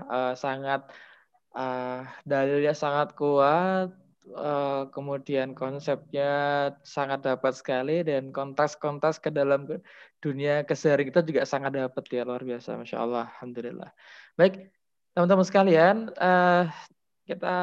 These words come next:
akan buka sesi pertanyaan untuk teman-teman. Sudah ada yang masuk ke saya, beberapa pertanyaan secara japri ya di kolom chat.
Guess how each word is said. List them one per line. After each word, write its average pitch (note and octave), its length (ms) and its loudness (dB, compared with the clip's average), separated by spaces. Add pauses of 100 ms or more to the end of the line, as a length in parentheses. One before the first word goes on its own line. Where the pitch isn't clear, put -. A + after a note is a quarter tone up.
(320)
akan E3 320 -2
buka D#3 320 0
sesi C#3 240 -10
pertanyaan C#3+ 800 -6
untuk D3 240 -12
teman-teman. B2+ 880 -8
Sudah C3+ 320 -8
ada C3 80 -8
yang C3+ 160 -6
masuk B2+ 240 -10
ke C3+ 80 -6
saya, C3+ 720 0
beberapa C#3 300 -4
pertanyaan C3 500 -2
secara B2+ 800 -4
japri C#3+ 480 -8
ya C3+ 160 -2
di A#2 560 -6
kolom A#2+ 340 -6
chat. B2 300 -6